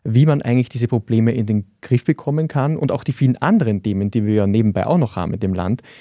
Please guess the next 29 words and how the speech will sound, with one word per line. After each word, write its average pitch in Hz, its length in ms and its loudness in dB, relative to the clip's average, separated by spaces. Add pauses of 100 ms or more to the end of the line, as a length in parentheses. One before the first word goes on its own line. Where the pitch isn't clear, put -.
(200)
wie 127 160 2
man 143 160 4
die 127 100 2
lösen 98 360 0
kann. - 320 -10 (200)
Und 113 120 -4 (220)
da 113 120 0
haben 117 100 2
wir 123 80 4
zum 123 100 -2
Beispiel 107 220 -4
eine 98 60 -2
Serie, 165 420 2
Das - 220 -6
nächste - 320 -4
Österreich, 135 720 -2
gestartet. 113 500 -4
Das - 120 -10
werden 101 120 -2
wir 98 80 -2
nächstes 95 300 -6
Jahr - 100 -6
fortsetzen, - 720 -4 (460)
wo 127 180 2
wir 113 320 2
mit 107 200 -6
Expertinnen, 131 640 -2
mit 110 80 -2
Ex-, - 140 -6